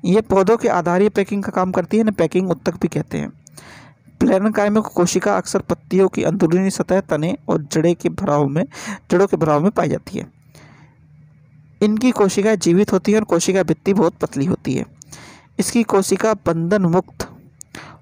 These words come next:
होती है और इनके मध्य काफी रिक्त स्थान आंत्र कोशिकाएं स्थान होता है। और आखिरी में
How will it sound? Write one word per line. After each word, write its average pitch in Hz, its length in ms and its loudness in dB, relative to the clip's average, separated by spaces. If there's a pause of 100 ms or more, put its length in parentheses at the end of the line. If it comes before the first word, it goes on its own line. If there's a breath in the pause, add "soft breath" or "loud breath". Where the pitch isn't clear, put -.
होती 175 220 2
है 208 60 4
और 220 200 0
इनके 185 220 -2
मध्य 165 320 -2
काफी 160 360 0
रिक्त 156 260 -2
स्थान 240 320 -4 (180)
आंत्र 165 360 -2
कोशिकाएं 160 560 -2
स्थान - 300 -8
होता - 180 -8
है। 226 60 -6 (680 loud breath)
और 196 340 4
आखिरी 165 300 0
में 240 120 2